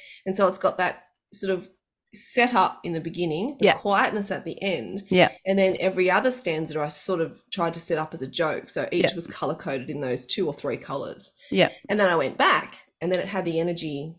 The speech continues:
Speaker 1: that was
Speaker 2: Nice.
Speaker 1: required for it. So it was really interesting when I
Speaker 2: Oh.
Speaker 1: went back and, and, and visually you can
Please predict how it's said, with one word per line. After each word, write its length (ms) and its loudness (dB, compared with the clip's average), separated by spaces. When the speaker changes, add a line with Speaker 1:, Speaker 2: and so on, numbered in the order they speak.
Speaker 1:
that 300 -6
was 140 -2
Speaker 2:
Nice. 280 4
Speaker 1:
required 240 0
for 280 -4
it. 180 -10
So 100 2
it 20 4
was 120 2
really 160 6
interesting 540 10
when 120 8
I 80 8
Speaker 2:
Oh. 20 6
Speaker 1:
went 260 2
back 320 0
and, 200 2
and, 420 2
and 180 6
visually 500 2
you 60 -6
can 220 -2